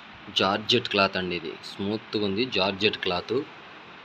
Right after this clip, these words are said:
వీటిల్లో కూడా కలర్స్ ఉన్నాయి.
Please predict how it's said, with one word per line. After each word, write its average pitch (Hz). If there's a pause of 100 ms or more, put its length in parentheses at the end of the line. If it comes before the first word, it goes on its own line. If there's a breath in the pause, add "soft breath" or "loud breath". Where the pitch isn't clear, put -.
(2250)
వీటిల్లో 113
కూడా 113
కలర్స్ 104 (100)
ఉన్నాయి. 101